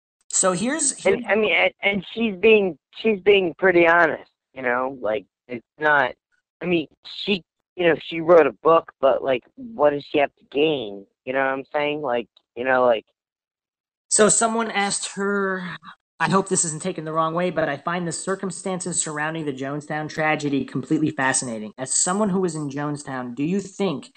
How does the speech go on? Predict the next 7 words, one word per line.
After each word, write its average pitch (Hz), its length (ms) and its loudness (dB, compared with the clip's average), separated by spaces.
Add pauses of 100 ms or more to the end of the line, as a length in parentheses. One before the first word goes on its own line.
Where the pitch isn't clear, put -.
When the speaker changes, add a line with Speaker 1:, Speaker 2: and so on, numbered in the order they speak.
(140)
Speaker 1:
it 147 180 -2
was 139 280 -2
Jim 160 340 0
Jones's 147 520 0
plan 151 500 -2
all 151 360 4
along 185 760 6